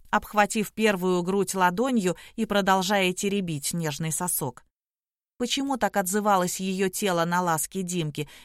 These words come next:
Почему так уютно было ее груди в его больших и теплых ладонях? Совершив еще несколько движений, Ульяна поняла, что вот-вот ее накроет оргазм. «Дима!»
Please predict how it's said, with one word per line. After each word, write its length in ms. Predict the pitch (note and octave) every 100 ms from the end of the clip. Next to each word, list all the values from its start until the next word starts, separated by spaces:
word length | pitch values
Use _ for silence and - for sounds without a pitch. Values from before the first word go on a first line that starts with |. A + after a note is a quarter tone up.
| -
Почему 320 | A3+ B3+ C#4
так 220 | B3+ A#3
уютно 480 | A#3+ A3 D4 - G#3
было 240 | F#3 B3+
ее 400 | A3+ F#3+ G3+ A3
груди 440 | G#3+ A3+ A#3+ G#3 F3+
в 60 |
его 260 | E3 F3 F3+
больших 500 | E3+ F3+ - B3+ A3+
и 60 | E3
теплых 400 | G#3 G3 F#3+ -
ладонях? 600 | G#3 F#3+ F3 C#3 C3 - _ _ _ _ _ _
Совершив 600 | - A#3+ A3 G#3+ A#3+ F#3
еще 300 | F#3 F3+ G#3
несколько 480 | G3+ F3+ - F#3 F3+
движений, 580 | F3+ F#3+ A#3 B3+ G3+ F#3
Ульяна 460 | G#3 G3 A3+ G3+
поняла, 420 | G3 G3 G3+ B3 C#4
что 200 | - G#3
вот-вот 480 | G#3+ G3 G3 B3+
ее 320 | - G3+ F#3+ A3+
накроет 460 | G3+ - G#3 F#3+
оргазм. 580 | F#3 F3+ E3 B2+ B2 A#2 - - - - _ A3
«Дима!» 640 | G3 A#3+ G#3+ F3+ D#3+ D3+